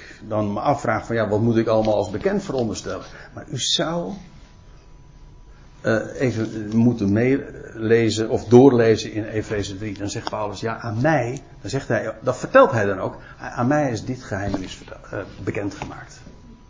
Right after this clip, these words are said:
Altijd was dit verborgen in God.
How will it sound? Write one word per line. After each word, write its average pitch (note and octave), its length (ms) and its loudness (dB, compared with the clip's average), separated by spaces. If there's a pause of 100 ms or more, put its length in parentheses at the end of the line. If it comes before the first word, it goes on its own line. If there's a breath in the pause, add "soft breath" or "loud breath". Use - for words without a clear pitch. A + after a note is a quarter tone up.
(320)
Altijd C4+ 880 8
was F#3 160 -4
dit D#3 180 -6
verborgen C3+ 580 -2
in C3+ 240 -4
God. - 380 -10